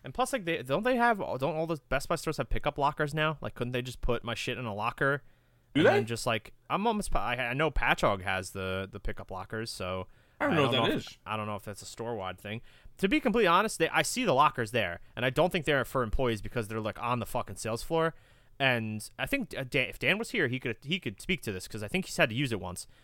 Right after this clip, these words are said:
Speaker 1: Um, but every time I've gone in, I've just go to the, like, pickup line and I fucking show them my order and they just hand me my shit.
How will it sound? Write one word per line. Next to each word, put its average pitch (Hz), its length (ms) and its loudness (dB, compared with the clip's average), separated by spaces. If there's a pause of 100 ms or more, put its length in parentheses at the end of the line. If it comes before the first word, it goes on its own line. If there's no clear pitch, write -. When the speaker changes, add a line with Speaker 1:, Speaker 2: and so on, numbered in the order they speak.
(360)
Speaker 1:
Um, 107 420 -4
but 147 100 4
every 220 100 6
time 208 180 6
I've 165 140 6
gone 160 160 8
in, 143 140 6
I've 110 100 -2
just 110 160 -6
go 117 100 4
to 113 80 2
the, 104 80 -2
like, 101 200 -4
pickup 131 280 2
line 104 220 0
and 95 80 -2
I 90 200 -4
fucking 95 340 -8
show 107 160 -4
them 98 80 -6
my 95 100 -6
order 101 220 0
and 92 100 -4
they 90 40 -6
just 92 120 -10
hand 104 140 -8
me 90 60 -8
my 90 100 -12
shit. - 340 -4